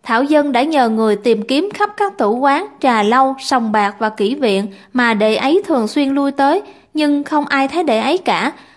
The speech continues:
Thảo Dân lo đệ ấy đã xảy ra chuyện ngoài ý muốn." "Nếu tối nay y vẫn chưa về,"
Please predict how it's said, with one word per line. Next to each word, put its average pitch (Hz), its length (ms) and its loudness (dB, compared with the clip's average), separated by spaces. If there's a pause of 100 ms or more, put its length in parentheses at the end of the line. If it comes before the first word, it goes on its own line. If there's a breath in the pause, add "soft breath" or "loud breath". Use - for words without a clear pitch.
Thảo 233 200 0
Dân 277 260 0
lo 269 240 2
đệ 208 200 0
ấy 302 280 0
đã 240 140 -2
xảy 240 280 -2
ra 285 140 2
chuyện 226 360 -2
ngoài 226 200 -2
ý 269 140 -4
muốn." 320 320 -2 (840)
"Nếu 339 180 2
tối 339 220 2
nay 294 280 0
y 262 160 -2
vẫn 226 220 -6
chưa 285 220 0
về," 208 360 0